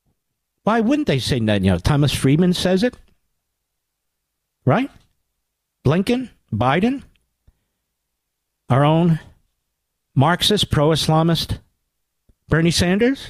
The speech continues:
he says it, they all say it. So it's Netanyahu's fault, just like in our country, everything is Trump's fault.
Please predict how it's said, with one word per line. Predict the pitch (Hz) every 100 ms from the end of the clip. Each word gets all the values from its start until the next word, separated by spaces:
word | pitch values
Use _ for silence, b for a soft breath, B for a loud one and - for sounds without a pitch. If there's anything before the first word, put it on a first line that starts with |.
| -
he | - 151
says | - 208 214
it, | 262
they | 240
all | 294 330
say | - 85
it. | - _ _ _ _ _ _ _ _ _ _ _ _ _ _ _ _
So | - 262
it's | 247
Netanyahu's | 262 247 254 254 196 139
fault, | - 123
just | 220 226
like | 233
in | 220
our | 220 226
country, | - 160 165
everything | 196 214
is | 208
Trump's | - 262 -
fault. | - 98